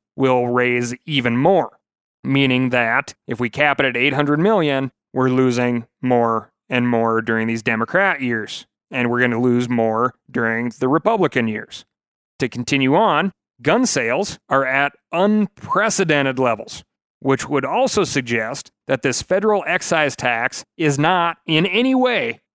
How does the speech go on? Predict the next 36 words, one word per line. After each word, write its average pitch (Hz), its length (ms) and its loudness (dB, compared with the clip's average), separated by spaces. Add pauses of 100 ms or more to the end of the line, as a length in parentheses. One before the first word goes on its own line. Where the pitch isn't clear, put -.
(120)
hurting 156 640 0
the 147 160 -2
gun 139 260 2
industry. 131 540 -2 (580)
The 135 120 -2
National 147 400 2
Shooting 247 360 0
Sports 139 320 0
Foundation, 113 640 -4 (160)
or 127 180 2
N 160 200 0
S 160 160 0
S 151 180 0
F, 202 420 -2 (120)
which 127 240 -2
represents 147 600 2
gun 156 220 2
manufacturers, 120 880 -4 (240)
has 135 300 0
always 160 600 2
been 113 300 -2 (240)
a 139 100 2
proponent 123 680 -2 (140)
of 120 200 -6
Pittman-Robertson. 117 800 -2 (720)
And 185 480 0 (180)
to 135 100 -2
get 135 220 0
way 143 420 0
back 135 380 -2
to - 80 -10
the 123 100 -2
root 123 200 2
of 113 60 -6
the 117 120 -2
issue, 120 400 -2